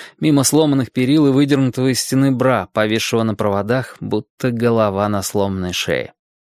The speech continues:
Трубку в мастерской никто не снял. Слишком рано, особенно для воскресенья. Поэтому я позвонил Рэнди Бейкеру домой.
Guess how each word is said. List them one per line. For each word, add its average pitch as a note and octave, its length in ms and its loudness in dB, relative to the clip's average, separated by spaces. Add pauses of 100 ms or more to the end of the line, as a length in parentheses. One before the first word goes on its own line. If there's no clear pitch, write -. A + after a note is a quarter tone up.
(260)
Трубку C3 380 0
в A2+ 80 -2
мастерской B2 480 0
никто A#2+ 260 -2
не A#2 120 0
снял. A2+ 340 -4 (400)
Слишком D3+ 460 0
рано, B2+ 240 2
особенно C3 360 0
для A#2+ 120 2
воскресенья. A2 760 -4 (380)
Поэтому A2+ 420 -2
я C#3+ 140 0
позвонил A2+ 640 0
Рэнди A2+ 280 0
Бейкеру A2 460 0
домой. G#2+ 400 -2